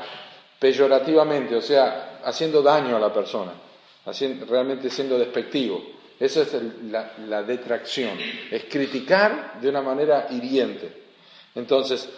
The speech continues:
la lengua hiriente, la persona que critica hiriendo, lo que atrae es un rostro airado. El que le están tratando mal y hace eso. Y así también la, la, la, entonces tengamos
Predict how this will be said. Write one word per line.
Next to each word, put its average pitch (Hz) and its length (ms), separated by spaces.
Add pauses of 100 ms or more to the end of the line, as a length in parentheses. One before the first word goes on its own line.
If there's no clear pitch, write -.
(180)
la 120 120
lengua 190 360
hiriente, 151 680
la 117 120
persona 165 380
que 139 140
critica 139 720
hiriendo, 127 760
lo 127 160
que 131 120
atrae 139 480
es 143 100
un 160 140
rostro 165 260
airado. 151 340 (960)
El 110 80
que 113 100
le 117 60
están 160 200
tratando 160 380
mal 160 340
y 123 80
hace 135 240
eso. 95 300
Y 117 100
así 165 220
también 139 420
la, 117 240
la, 110 340
la, 101 100
entonces 139 340
tengamos 156 420